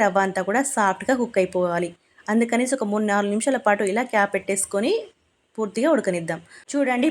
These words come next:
పాలంతా ఇంకిపోయి రవ్వ అంతా కూడా దగ్గర పడి కాస్త సాఫ్ట్గా అయింది కదా. ఒకసారి బాగా కలిపేసుకొని ఇది కాస్త చల్లారనిద్దాం. ఇప్పుడు స్టవ్ ఆఫ్ చేసుకొని మరొక పాన్ పెట్టేసుకొని దానిలోకి కప్పు వరకు షుగర్ వేసుకుందాం. అలాగే కప్పు వరకు వాటర్ కూడా వేసుకొని షుగర్ అంతా కూడా కరిగించుకుందాం.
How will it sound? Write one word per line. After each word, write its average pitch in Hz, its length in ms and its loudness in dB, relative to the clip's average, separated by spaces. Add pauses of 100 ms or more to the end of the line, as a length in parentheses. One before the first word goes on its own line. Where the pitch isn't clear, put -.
(100)
పాలంతా 226 420 2
ఇంకిపోయి 226 420 2
రవ్వ 202 180 4
అంతా 202 180 2
కూడా 233 200 4
దగ్గర 202 180 2 (120)
పడి 196 160 4 (120)
కాస్త 202 240 4 (100)
సాఫ్ట్గా 214 380 2
అయింది 185 260 0
కదా. 196 220 2
ఒకసారి 208 360 -2
బాగా 196 240 2
కలిపేసుకొని 196 600 2 (100)
ఇది 220 160 -2
కాస్త 190 300 0
చల్లారనిద్దాం. 190 580 2 (120)
ఇప్పుడు 240 200 -2
స్టవ్ 214 240 4
ఆఫ్ 220 140 -2
చేసుకొని 214 420 0 (460)
మరొక 214 280 4
పాన్ 202 220 2
పెట్టేసుకొని 196 540 0 (120)
దానిలోకి 208 400 2
కప్పు 208 220 0
వరకు 208 240 2
షుగర్ 196 240 2
వేసుకుందాం. 185 440 -2 (440)
అలాగే 262 320 2
కప్పు 233 240 0
వరకు 226 260 0
వాటర్ 196 280 2
కూడా 208 180 2
వేసుకొని 262 360 -2
షుగర్ 208 240 4
అంతా 185 160 0 (100)
కూడా 202 160 2 (100)
కరిగించుకుందాం. 180 680 -4